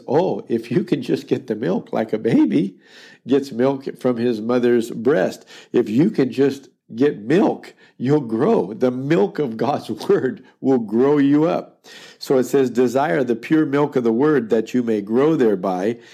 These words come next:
if indeed you have tasted that the Lord is gracious." If indeed you have tasted that the Lord is gracious. There's something about knowing the grace and love of God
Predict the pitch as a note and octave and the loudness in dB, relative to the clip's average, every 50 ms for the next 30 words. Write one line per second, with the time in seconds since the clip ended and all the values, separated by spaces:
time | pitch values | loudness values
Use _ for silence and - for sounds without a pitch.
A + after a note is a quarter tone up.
0 | - - _ _ - D#3 F3+ F3 F3 E3+ D#3 D3 C3 B2 B2+ B2 B2+ B2+ B2 A2 | -20 -20 _ _ 0 0 0 2 0 0 -2 0 2 2 4 4 4 2 2 0
1 | A#2 B2+ A#2 A2+ A#2 A#2 A2+ A2 G2+ - - _ _ _ _ - - D#3+ E3 E3+ | 0 2 2 2 2 0 0 -2 -4 -8 -14 _ _ _ _ -4 0 2 2 2
2 | E3 E3 - - G#2 G2+ G#2+ A2 A2 - - - _ - - C3 C3 A#2+ B2+ A#2+ | 2 0 0 0 0 0 0 -2 -8 -12 -14 -20 _ -4 -2 -2 -2 0 0 2
3 | A2+ A#2 A#2+ C3 C#3+ A2+ C3+ A2 A2 B2 - - A#2+ A#2+ A#2+ A2+ G#2 A#2 A#2+ A#2+ | 2 4 4 4 4 4 4 2 2 0 0 2 2 2 2 0 0 2 2 4
4 | B2 A#2+ A#2 - F#2+ F2 - - - D3+ D#3+ D#3+ D#3+ D#3 D3+ C#3 C3 B2+ B2 C3+ | 4 2 0 -4 -8 -10 -6 -2 0 0 2 2 0 0 -2 -2 -2 0 2 4
5 | C#3 C#3+ C#3+ C#3 C#3 C3 B2+ - B2+ B2 B2+ B2 A2+ A2 - - - - - D3 | 4 4 2 0 -4 -6 -6 -2 0 2 2 2 2 0 -4 -8 -8 -2 0 0
6 | D3 C#3+ C#3+ - - G#2+ G2+ G2+ G#2+ A2 G#2 - - G#2+ G#2+ A2 A2+ A2 A2 A2 | 0 0 -2 -2 -2 -2 -2 -2 -2 -4 -4 -4 -4 -2 2 2 2 2 0 -2
7 | - - A2+ A#2 A#2 A2+ A2+ F#2+ - - - - - - - - - B2+ B2+ B2+ | -4 -2 0 0 0 -2 -4 -8 -10 -12 -20 -20 -20 -20 -6 0 2 2 2 2
8 | - - E3 E3+ E3+ - - F3+ E3+ E3 D#3+ C3+ B2 A2+ A2+ A2+ - - A2+ A2+ | 0 0 0 0 0 0 0 0 2 2 2 2 2 4 4 2 0 -2 -4 0
9 | B2 B2 C3 C3+ C3+ C#3 C3+ A#2+ A2+ A2+ G#2+ G2+ G#2 G#2+ A2+ A#2 B2 A#2 - - | 2 2 4 4 4 2 0 0 0 -2 -2 0 2 2 4 4 2 2 0 -4
10 | A2+ G2+ G#2 G#2 A2 A2+ A#2 A2+ A#2 G#2+ G#2 A2 A#2 G#2+ G2+ F2+ F2 F#2+ G2 | -4 -4 -2 0 2 2 2 2 0 -2 -2 -4 -4 -4 -4 -4 -6 -8 -12